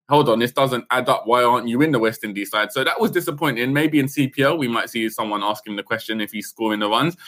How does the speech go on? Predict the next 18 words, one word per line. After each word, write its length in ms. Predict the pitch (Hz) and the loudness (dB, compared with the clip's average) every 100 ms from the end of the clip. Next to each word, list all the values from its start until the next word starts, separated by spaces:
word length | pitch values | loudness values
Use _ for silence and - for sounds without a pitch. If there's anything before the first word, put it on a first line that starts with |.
| - _ | -20 _
But 120 | - | 0
I 100 | 147 | 0
think, 220 | 156 147 120 | 0 -2 2
yeah, 220 | 156 117 | 2 2
Evan 260 | 147 160 147 | 2 4 6
Lewis, 400 | 156 147 147 - _ _ _ | 8 6 4 -2 _ _ _
he'll 140 | 180 151 | 4 4
perform 360 | 165 208 196 | 4 2 2
in 80 | 143 | 2
C 180 | 139 127 | 0 -2
P 140 | 127 | 0
L 120 | 117 | 2
inevitably. 580 | 107 131 117 92 90 95 | 2 0 -2 -4 -6 -8
He's 160 | 98 98 _ | -8 -14 _
that 200 | 127 - | -6 -4
kind 180 | 131 107 | -4 -4
of 100 | 98 | -2
player. 280 | 135 117 | 0 2